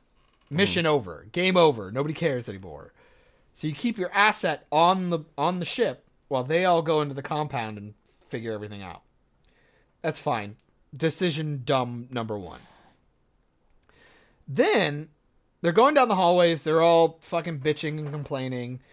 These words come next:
Speaker 1: And then they all end up in this, like, pipe room. It looks like a brewery or something. And now the monsters start to show up. And we don't know what the monsters are.
Speaker 2: Mm.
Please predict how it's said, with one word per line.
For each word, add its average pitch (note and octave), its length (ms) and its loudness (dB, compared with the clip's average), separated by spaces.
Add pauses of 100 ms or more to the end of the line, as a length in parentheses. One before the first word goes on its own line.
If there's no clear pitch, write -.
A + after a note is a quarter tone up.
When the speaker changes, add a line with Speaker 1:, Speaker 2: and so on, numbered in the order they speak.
(840)
Speaker 1:
And F3 200 0
then G3 120 -2
they F#3+ 100 0
all G3 220 2
end C4 180 0
up G3+ 140 -4
in F3+ 140 -4
this, E3 220 -4
like, B2 460 -4 (360)
pipe F3+ 340 -2
room. F3+ 640 -6 (420)
It B2 60 -10
looks D3 240 -4
like E3+ 100 -4
a B2+ 60 -4
brewery E3 580 -2
or F3 100 -4
something. F3 500 -10 (800)
And C#3+ 640 -4 (360)
now F3 340 6
the E3+ 80 4
monsters D3+ 580 2
start A#2 260 -4
to A2 80 -8
show F#2+ 280 -6
up. D#2 220 -12 (1080)
And A2+ 120 -8
we A#2+ 100 -4
don't E3 160 2
know E3+ 120 4
what D#3+ 160 2
the C#3+ 60 0
monsters C3 540 -4
are. D#2+ 280 -12 (420)
Speaker 2:
Mm. C#3 680 -2